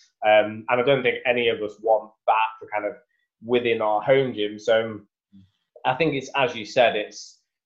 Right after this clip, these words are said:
kind of set a budget for it, but try and go to the top end of whatever budget you can afford, especially if you're gonna be having a home gym for ten, fifteen, twenty years. Like, at the end of the day, you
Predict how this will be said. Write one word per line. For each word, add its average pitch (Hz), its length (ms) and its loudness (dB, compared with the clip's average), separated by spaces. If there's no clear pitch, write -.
kind 120 140 0
of 120 60 -4
set - 340 -2
a 139 40 -2
budget 123 500 -2
for 117 360 2
it, 156 340 2
but 127 180 2
try 123 480 0
and 117 220 -10
go 117 220 -2
to 113 140 -20
the 117 220 -6
top 127 320 -2
end 113 320 -4
of 98 140 -10
whatever 107 420 -2
budget 104 380 -8
you 113 240 -12
can 101 340 -6
afford, 127 580 2
especially - 380 -2
if 139 80 -12
you're 135 100 -8
gonna 135 120 -4
be 127 100 -4
having 113 220 -2
a 104 60 -8
home 127 280 -2
gym 113 220 -8
for - 100 -16
ten, 107 460 -6
fifteen, 107 460 -12
twenty 104 220 -8
years. 110 540 0
Like, 107 140 -2
at - 140 -14
the 123 80 -6
end 117 100 -10
of 98 200 -20
the - 0 -
day, 110 460 -4
you 107 100 -20